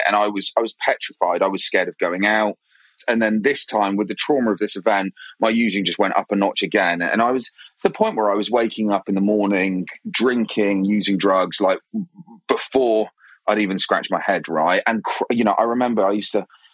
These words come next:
oh, it's such a, so, wow, it's making me stress thinking about it. Um, you know, like, waking up in the morning, just so upset, so sad, so lonely, like, crying, not wanting to use,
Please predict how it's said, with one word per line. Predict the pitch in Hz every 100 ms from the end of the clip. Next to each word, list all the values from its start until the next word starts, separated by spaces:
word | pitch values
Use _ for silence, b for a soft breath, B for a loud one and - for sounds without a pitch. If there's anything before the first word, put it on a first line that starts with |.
| b b b b b b _ _
oh, | - 233 143 -
it's | 110
such | - 160 135
a, | 110 B B B B B
so, | B - - -
wow, | - 127 104
it's | -
making | 110 -
me |
stress | 107 - 107 -
thinking | - 101 90
about | 82 76
it. | 82 87 B B B B B
Um, | - 101 101 98 95 85 _ _ _ _ _ _
you | 110
know, | 120 95
like, | 104 -
waking | 113 123 139 139 143
up | 117 -
in |
the | 104
morning, | 107 120 113 90 82 87 90 -
just | - - - - -
so | - 120 110
upset, | - - 117 95 78 - -
so | - 123 113
sad, | 107 101 92 87
so | - 110 101
lonely, | 98 98 95 87
like, | 90 87
crying, | - - 120 110 98 87 85 92
not | 98
wanting | 98 101 90
to | 90 92
use, | 98 85 76 92 92 -